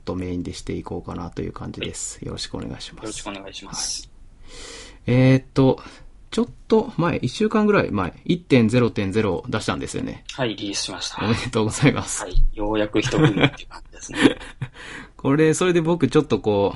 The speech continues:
Speaker 1: う、パワーアサートのリポジトリを見て、ファーストコミットとか見てたんですけど、
Speaker 2: うん。
Speaker 1: 二千十三年の一月なんですね。
Speaker 2: 二千十三年の一月、うん、そのくらいだと思いますね。はい、そうです。
Speaker 1: そんなに前から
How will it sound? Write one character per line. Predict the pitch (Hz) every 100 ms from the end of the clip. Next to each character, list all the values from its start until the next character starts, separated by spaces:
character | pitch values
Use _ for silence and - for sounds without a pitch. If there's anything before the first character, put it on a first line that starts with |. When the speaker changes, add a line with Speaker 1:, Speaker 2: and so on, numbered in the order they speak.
| -
Speaker 1:
う、 |
パ | 120
ワ |
ー | 123
ア |
サ | 131
ー | 117
ト |
の | 107
リ | 101
ポ | 110
ジ | 101
ト | 110
リ | 107 104
を |
見 | 104
て、 | 92 85 - - - _ - -
フ |
ァ | 117
ー |
ス | -
ト | 120
コ | 113
ミ | 110
ッ |
ト | 110
と | -
か | 92
見 | 98
て | 104
た | 92
ん | 90
で |
す | 90
け | -
ど、 | 135 92 - - - -
Speaker 2:
う | 110
ん。 |
Speaker 1:
二 | 117
千 | - 240 160
十 | 117 156
三 | 170 175 151
年 | 98 90
の | 90
一 | 95 -
月 | 180 170 - - 90 - - - - - - - - -
な | 104
ん | 98
で | 92
す | -
ね。 | 135 123
Speaker 2:
二 | 110 - -
千 | 110 113
十 |
三 | 113 - 113 110 104
年 | 101 101
の | 98
一 | 98 - -
月、 | 107 104 -
う | 104 120 117
ん、 | 92
そ | -
の | 117
く | 117 123
ら | 117
い | 113
だ | 117
と | 98
思 | 95 92
い |
ま | 92
す | - 104
ね。 | 98
は | - 120
い、 | -
そ | 135
う | 98
で | 85
す。 | - -
Speaker 1:
そ | - - -
ん | 190 202
な | 202
に | 190
前 | 185 170
か | 107
ら | 95